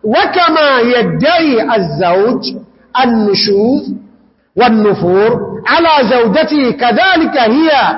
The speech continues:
تدعي عليه الظلم وتقصيرا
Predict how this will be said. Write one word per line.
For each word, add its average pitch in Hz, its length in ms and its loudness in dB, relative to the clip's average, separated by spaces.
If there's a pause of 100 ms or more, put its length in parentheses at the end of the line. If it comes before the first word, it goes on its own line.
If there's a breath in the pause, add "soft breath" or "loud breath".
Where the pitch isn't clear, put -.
(480)
تدعي 240 720 0
عليه 247 840 0 (440)
الظلم 190 760 0 (200)
وتقصيرا 208 920 -2